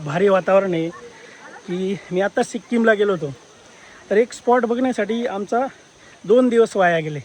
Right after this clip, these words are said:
युमथांग व्हॅली. पण काही नाही तिथे, जेवढं निसर्ग सौंदर्य आपल्या नाशिकमध्ये, त्र्यंबकमध्ये,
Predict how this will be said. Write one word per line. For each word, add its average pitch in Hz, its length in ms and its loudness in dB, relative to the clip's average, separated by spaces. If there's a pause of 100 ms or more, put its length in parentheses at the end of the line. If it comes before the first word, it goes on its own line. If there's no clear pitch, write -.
(580)
युमथांग 214 680 0
व्हॅली. 170 300 0 (580)
पण 208 220 -2 (340)
काही 208 220 2
नाही 175 140 -2
तिथे, 160 180 -8 (580)
जेवढं 220 340 2
निसर्ग 220 360 -4
सौंदर्य 190 380 -4
आपल्या 190 360 -4 (320)
नाशिकमध्ये, 185 580 -6 (520)
त्र्यंबकमध्ये, 175 680 -4